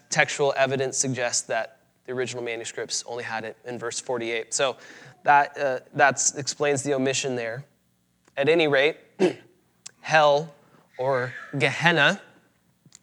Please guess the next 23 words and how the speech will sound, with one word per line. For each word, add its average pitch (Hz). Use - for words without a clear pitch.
in 139
the 139
place 160
where 151
neither 139
the 127
worm 127
nor 131
the 120
fire 117
dies, 110
these 117
are 110
one 120
and 123
the 117
same. 104
These 117
are 113
one 107
and 110
the 107
same. 101